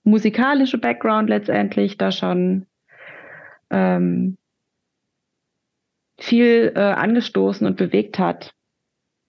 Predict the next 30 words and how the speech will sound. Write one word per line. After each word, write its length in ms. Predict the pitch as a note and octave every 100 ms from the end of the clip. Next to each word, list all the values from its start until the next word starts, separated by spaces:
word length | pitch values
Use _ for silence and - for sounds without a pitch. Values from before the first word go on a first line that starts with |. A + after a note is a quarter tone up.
| _ _ _ _ _ _ _ _ _ _ _ _ _ _ _ _ _ _ -
Aus 220 | G3+ G3
diesem, 680 | G3 F#3+ F#3 F#3+ G3+ G3+ _ _ _ _ _ _ _ _ _ _ _ _ _ _ _ -
und 180 | G#3+ G3+
das 100 | G#3
ist 140 | A#3+
vielleicht 360 | - G#3 A3 A3
das, 180 | G#3+ -
wenn 460 | G3 G3+ G#3+ G#3+ -
es 200 | G3+ A3+
nicht 220 | A3+ A3+
das 300 | A#3+ - - -
war, 440 | - G#3+ G#3+ A3
was 160 | G3+ G#3
uns 140 | G#3
irgendwie 280 | A#3 A3 A3
angezogen 720 | D3+ G#3+ A#3+ A#3+ A#3+ A3 G#3+
hat 160 | A3 A3
im 120 | G#3
ersten 360 | E3+ A3 A#3+
Moment, 380 | A#3 A3+ A3+ A#3+
ist 120 | G#3+
es 120 | G#3+ A3
auf 100 | G3+
jeden 200 | G#3+ G#3+
Fall 200 | G#3+ G3+
das, 320 | G#3+ G#3+ -
was 220 | G3 G3
uns 360 | - G3 F#3+ -
halten 460 | E3+ G3+ B3+ B3+ F3+
konnte, 580 | - E3+ E3+ F3 E3+